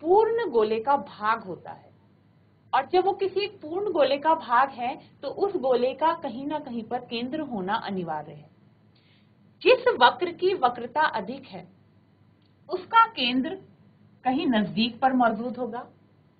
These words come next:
और जिसकी वक्रता जितनी कम है, उसका केंद्र उतनी ही अधिक दूरी पर मौजूद होगा और जिसका सबसे कम है, वो और भी अधिक कहीं दूरी पर मौजूद होगा।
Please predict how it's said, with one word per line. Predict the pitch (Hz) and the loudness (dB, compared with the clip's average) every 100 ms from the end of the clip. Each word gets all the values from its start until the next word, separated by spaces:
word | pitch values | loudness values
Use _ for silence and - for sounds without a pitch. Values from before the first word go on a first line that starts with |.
| _ _ _ - | _ _ _ 8
और | 294 427 - | 10 10 4
जिसकी | 269 - 381 427 | -6 -4 0 4
वक्रता | 269 - - 349 | 4 2 2 4
जितनी | 339 277 262 370 | 4 0 -4 -6
कम | - 277 294 | 4 4 4
है, | 247 254 320 - _ - | -2 -6 -6 -16 _ -12
उसका | 285 - 349 | -12 2 2
केंद्र | 359 262 254 320 392 - _ | 2 -2 -2 -2 -8 -12 _
उतनी | 247 - 320 | -10 -8 -8
ही | 330 359 | -8 -4
अधिक | 208 185 269 392 - _ - | -2 0 -2 -4 -10 _ -6
दूरी | 196 226 233 | -2 0 -2
पर | 226 233 349 - | -2 -2 -2 -2
मौजूद | 202 190 185 208 359 - _ _ _ _ | -2 -2 -2 -4 -4 -8 _ _ _ _
होगा | 160 143 156 - _ _ _ | -20 -20 -20 -20 _ _ _
और | 226 | 2
जिसका | 220 262 - | 2 -4 -2
सबसे | 330 277 - 294 | -2 -2 -4 -4
कम | 294 262 | 0 2
है, | 277 | 0
वो | 285 | 0
और | 302 - 247 277 | 0 4 4 4
भी | 285 | -4
अधिक | - 220 226 - | -8 -6 -8 -8
कहीं | 202 208 | -6 -6
दूरी | 175 170 165 | -6 -10 -14
पर | - | -10
मौजूद | 196 175 147 165 151 | -8 -8 -12 -18 -20
होगा। | 147 _ | -20 _